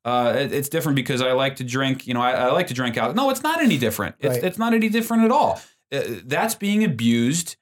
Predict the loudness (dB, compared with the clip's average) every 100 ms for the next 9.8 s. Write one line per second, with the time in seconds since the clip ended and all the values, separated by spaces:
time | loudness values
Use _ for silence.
0 | _ -4 -2 2 2 2 -2 -2 -2 0
1 | -2 0 0 0 2 2 0 -2 -6 -2
2 | 0 2 0 -2 -2 -2 0 0 -2 0
3 | 2 4 2 2 2 2 2 2 2 0
4 | -4 -4 0 2 2 -2 -4 -6 -8 -4
5 | -4 -2 -2 0 2 0 0 0 0 0
6 | 0 0 2 0 -2 -2 -2 0 0 2
7 | 0 0 0 2 2 2 0 0 0 0
8 | -2 -4 -2 0 0 0 0 0 0 0
9 | 0 0 0 0 0 0 -2